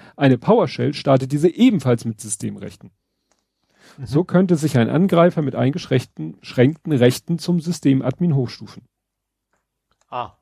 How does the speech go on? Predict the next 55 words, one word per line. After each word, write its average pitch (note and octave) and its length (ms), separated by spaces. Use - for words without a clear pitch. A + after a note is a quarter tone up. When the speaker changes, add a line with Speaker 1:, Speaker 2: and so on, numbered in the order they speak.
Speaker 2:
mhm. B2+ 280
Speaker 1:
Ne? F#3 240
Also B2 360
während F3+ 280
des F3 140
Speaker 2:
Ach F#3 80
so, D#3+ 260
aber D#3 100
du F#3 180
sitzt F#3+ 180
an D#3+ 60
Speaker 1:
Installationsprozesses. B2+ 280
Speaker 2:
einem D#3 140
Fre-, - 320
das - 160
ist - 160
die E3 100
Idee, C3+ 180
du A2 100
sitzt C3+ 140
an C#3 80
einem B2+ 120
fremden G3 320
Rechner, E3+ 300
Speaker 1:
Richtig. C3 320
Speaker 2:
schaltest - 80
die D#3+ 60
Maus D#3+ 400
an F3+ 160
und C#3+ 140
da-, D3+ 220
dadurch D#3 300
kriegst - 160
du D3+ 60
Speaker 1:
Richtig. B2+ 240
Speaker 2:
quasi C3+ 180
Admin. C#3 240
Speaker 1:
Adminrechte. A2+ 560
Speaker 2:
Mhm. C3 280
Speaker 1:
Ne? D3+ 260
Speaker 2:
Ja. C3+ 180
Speaker 1:
Und, B2 220
und C3+ 180
das C#3 140
Interessante D3+ 540
ist, D#3 340
äh, D3 320
also C3 220
der B2+ 380
Typ, - 220
der C#3 100
das, B2+ 280
äh, B2 600
herausgefunden C#3+ 720
hat, F3+ 220